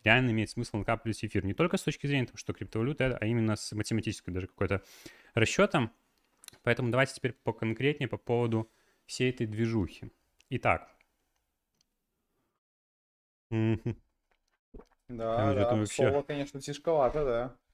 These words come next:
Speaker 1: <clears throat>
Speaker 2: Я бы
Speaker 1: Итак.
Speaker 2: хотел что-то добавить, да просто Игорь действительно, он выдаёт
Speaker 1: <laughs>
Speaker 2: пушечку прям, мы обсуждали вот сегодня тоже эту всю информацию и пришли к такому мнению, что,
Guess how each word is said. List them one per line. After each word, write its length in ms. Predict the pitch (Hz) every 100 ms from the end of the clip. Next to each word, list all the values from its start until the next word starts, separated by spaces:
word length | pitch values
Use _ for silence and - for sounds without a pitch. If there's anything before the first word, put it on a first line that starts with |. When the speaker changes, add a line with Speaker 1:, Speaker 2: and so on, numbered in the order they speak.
| _ _ _ _ _ -
Speaker 1:
<clears throat> 240 | 156 165 131
Speaker 2:
Я 120 | 151
бы 100 | 165
Speaker 1:
Итак. 100 | 139
Speaker 2:
хотел 220 | 208 220
что-то 260 | 220 156 139
добавить, 420 | 135 139 117 113
да 60 | 117
просто 340 | 139 147 156
Игорь 240 | 151 151 131
действительно, 520 | 135 - 156 139 120 -
он 140 | 131
выдаёт 440 | 127 131 143 147 -
Speaker 1:
<laughs> 20 |
Speaker 2:
пушечку 440 | 180 - 160 -
прям, 260 | 127 120 113
мы 320 | 120 123 120 - _
обсуждали 500 | 117 - 123 123 135 123
вот 160 | 113
сегодня 360 | - 117 113 113
тоже 220 | 117 110
эту 140 | 110 107
всю 160 | -
информацию 640 | 110 120 117 160 - 139 117
и 40 |
пришли 300 | 117 113 139
к 60 | -
такому 280 | - 127
мнению, 380 | 120 131 180 160
что, 440 | - - 123 117